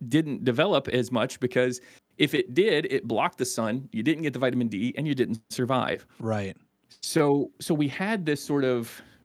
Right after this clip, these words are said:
Speaker 1: protective effect. We started off with a lot of pigment. We lost it. And now we're trying to kinda, unfortunately, trying to get it back because that's the cool thing to do.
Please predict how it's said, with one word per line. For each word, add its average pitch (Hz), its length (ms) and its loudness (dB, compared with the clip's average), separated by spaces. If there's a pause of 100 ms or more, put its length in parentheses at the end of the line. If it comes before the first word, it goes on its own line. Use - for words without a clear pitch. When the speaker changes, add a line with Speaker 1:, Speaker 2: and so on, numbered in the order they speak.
Speaker 1:
protective 143 560 0
effect. - 600 0 (220)
We 147 100 2
started 190 340 2
off 143 200 4
with 123 80 2
a 120 60 4
lot 220 220 4
of - 80 2
pigment. 117 360 2 (260)
We 127 120 0
lost 175 380 2
it. 113 240 4 (420)
And 131 120 2
now 160 280 4
we're 147 160 0
trying 151 280 2
to 147 80 4
kinda, 135 460 2
unfortunately, 120 440 0
trying 131 200 0
to 120 80 0
get 117 100 2
it - 120 -4
back 139 260 2
because 123 240 -2
that's 120 240 0
the 113 80 -4
cool 143 320 0
thing 120 220 2
to 107 60 0
do. 113 280 0